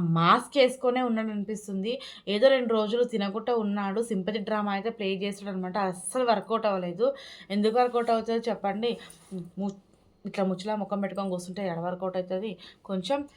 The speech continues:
సరే, నాకు సార్ తిట్టాడు, మీరు చేసిన తప్పు, అది యాక్సెప్ట్ చేయాలి. మీరు త-, సరే మీరు చేయలేదు తప్పు, నేను చెప్పింది ఒకటి, మీరు అర్థం చేసుకుంది ఒకటి అనే, అనేదన్నా మీరు మాట్లాడాలి, మీరు అర్థమయ్యేట్టు చెప్పాలి హౌస్‌మేట్స్‌కి.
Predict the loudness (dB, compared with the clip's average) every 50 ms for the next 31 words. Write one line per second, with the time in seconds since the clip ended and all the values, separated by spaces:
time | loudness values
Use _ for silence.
0 | _ _ -16 -10 -6 -4 0 0 0 0 0 -2 -4 -4 -4 -2 -2 0 0 0
1 | -2 0 -2 -2 -2 -2 -2 -4 -4 -4 -4 -4 -4 -4 -6 -6 -4 -6 -6 -2
2 | -2 -2 -2 -4 -6 -6 -4 -2 0 0 0 0 0 -2 -2 -4 -8 -4 0 0
3 | 0 2 2 0 0 0 -2 -4 -4 -6 -8 -14 -16 -14 -6 -2 0 0 0 -2
4 | -4 -8 -8 -8 -10 -8 -4 -2 0 0 0 -2 -4 -4 -2 0 0 2 4 4
5 | 4 4 2 0 -2 -2 -2 -4 -4 -4 -4 -4 -4 -8 -12 -20 _ -6 -2 0
6 | 0 0 0 0 -2 -4 -2 -4 -4 -2 -2 -2 -2 -2 -2 0 0 0 0 0
7 | -2 -2 -2 -2 -2 0 -2 -2 -4 -4 -4 -6 -4 -6 -6 -8 -6 -4 -4 -4
8 | -4 -4 -6 -4 -4 -4 -2 -2 -2 -2 -2 -2 -2 -2 -2 0 0 -2 0 -2
9 | -2 -2 -2 -4 -4 -4 -2 -2 0 0 0 0 0 0 -2 -2 -2 -4 -6 -4
10 | -2 -2 -4 -4 -4 -6 -4 0 0 2 2 2 2 0 -2 -4 -6 -6 -6 -8
11 | -8 -8 -8